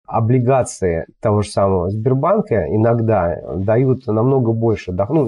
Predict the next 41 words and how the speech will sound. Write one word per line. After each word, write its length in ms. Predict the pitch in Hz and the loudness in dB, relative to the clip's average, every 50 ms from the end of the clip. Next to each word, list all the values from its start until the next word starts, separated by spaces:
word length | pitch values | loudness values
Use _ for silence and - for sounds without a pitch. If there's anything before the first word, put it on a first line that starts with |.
| 104 113 | -2 -2
давайте 260 | 120 127 120 107 - - | 0 0 0 0 -2 -2
не 60 | 110 98 | -4 -4
так, 160 | - 98 - | -4 -6 -4
не 400 | 107 113 123 131 135 139 143 143 | -2 0 0 2 2 2 2 0
сильно 340 | - - - 220 202 160 131 | 0 0 0 2 2 2 4
много, 340 | 120 123 120 110 95 87 95 | 4 2 2 2 0 0 -2
но 200 | 110 147 135 - | -2 -2 -2 -4
относительно 580 | 95 - - 120 120 - - 104 - - 92 | -4 0 0 -2 -2 -2 -6 -8 -6 -4 -4
интересную 580 | 87 90 - - 117 113 113 98 - - 98 87 | -4 -4 -2 0 0 0 0 0 -2 -4 -4 -4
больше 560 | 92 107 120 107 107 110 110 104 95 - - | -4 -6 -6 -4 0 0 2 0 0 -2 -6
доходность, 540 | 85 98 98 - - 220 208 160 117 87 - _ _ _ | -6 -6 -6 -2 -2 0 0 0 0 -2 -4 _ _ _
чем 460 | _ - - - 170 190 190 180 170 - _ | _ -10 -2 0 0 2 2 0 -4 -6 _
те 140 | _ - 151 | _ -2 0
же 60 | 135 | 0
самые 360 | 127 - - 117 110 110 110 98 | 0 -2 -2 0 2 2 0 0
депозиты 460 | 98 90 - 101 95 92 101 98 - - | -2 -4 -2 -2 0 0 -2 -4 -6 -10
Сбербанка. 540 | 95 85 85 90 82 76 - - - - _ _ _ _ _ _ _ _ _ | -10 -6 -4 -4 -4 -4 -8 -12 -14 -16 _ _ _ _ _ _ _ _ _
То 100 | - 143 | 0 2
есть 200 | 131 107 - - | 2 2 0 -4
купить 420 | _ - 123 110 - 151 131 - - | _ -6 -4 -2 0 -2 -2 0 0
мне 200 | 113 110 107 - | 2 2 2 0
облигацию 640 | - - 101 101 110 107 98 104 92 - - - 85 | -2 -4 -2 -2 -2 0 0 0 -2 -2 -6 -8 -6
Сбербанка, 560 | 87 104 120 135 180 214 226 202 - 214 180 - _ _ _ | -4 -2 -2 0 2 2 0 0 0 -2 -4 -4 _ _ _
либо 420 | 117 117 110 104 90 98 95 87 | 0 2 2 2 2 0 -2 -2
положить, 500 | - - 95 98 95 95 90 82 - - - | -2 -2 0 0 2 0 0 -2 -6 -10 -8
э, 160 | 58 67 80 | -6 -4 -4
депозит 420 | 85 92 87 - 98 92 85 80 | -4 -4 -4 -2 -2 -2 -2 -2
Сбербанка, 540 | 78 78 90 87 80 85 85 73 - _ - | -4 -4 -4 -4 -2 -4 -4 -6 -8 _ -14
мне 420 | - 71 110 151 160 123 95 95 - _ _ _ - | -8 -2 0 0 0 0 -4 -8 -12 _ _ _ -2
выгоднее 400 | 113 151 147 131 117 101 101 98 | 0 0 2 2 2 0 0 0
купить 400 | - - - - 117 104 - - _ _ | -2 -6 -4 -2 -4 -4 -4 -14 _ _
те 140 | _ - 104 | _ -4 -4
же 60 | 98 | -4
самые 280 | - - 104 95 92 92 | -2 -2 -2 0 0 -2
облигации 520 | 87 90 104 101 127 151 156 - - - | -2 -2 -2 0 0 -2 -2 -4 -6 -4
и 20 | 92 | -2
на 60 | 98 | -2
этом 240 | 110 110 - - 78 | -2 -2 -4 -8 -12
чуть 180 | - - 107 95 | -6 -4 -4 -2
больше 340 | 101 110 120 113 - - 92 | 0 0 0 0 -2 -4 -4
заработать. 420 | 95 98 104 98 95 87 76 - | -2 -2 -2 -2 -2 -6 -8 -10